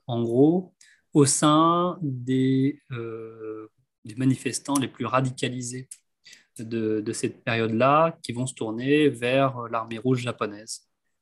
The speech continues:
Euh, là aussi, avec un, un parti pris graphique, euh, plutôt intéressant, qui est de montrer une multitude de personnages. Euh, je crois que le Wikipédia en comptabilisait, euh, plus de soixante-dix,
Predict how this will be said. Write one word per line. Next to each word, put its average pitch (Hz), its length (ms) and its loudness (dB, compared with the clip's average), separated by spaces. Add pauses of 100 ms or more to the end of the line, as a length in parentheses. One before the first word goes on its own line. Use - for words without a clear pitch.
(400)
Euh, 107 540 -6
là 131 160 4
aussi, 160 360 4
avec 120 280 2
un, 113 300 -4
un 110 40 -10
parti - 320 -4
pris - 220 2
graphique, 131 560 0
euh, 113 240 -12
plutôt - 220 -2
intéressant, 123 760 -6 (720)
qui 143 140 4
est 156 220 6
de 127 360 0
montrer 143 480 6
une 120 120 2
multitude 156 540 2
de 131 80 2
personnages. 127 800 -2 (480)
Euh, 117 80 -6
je - 60 -14
crois 135 100 0
que 131 140 -6
le 110 200 0
Wikipédia 123 720 -2
en 113 200 -4
comptabilisait, 117 800 -4
euh, 110 120 -4
plus 120 220 -10
de 113 180 -8
soixante-dix, 117 880 -4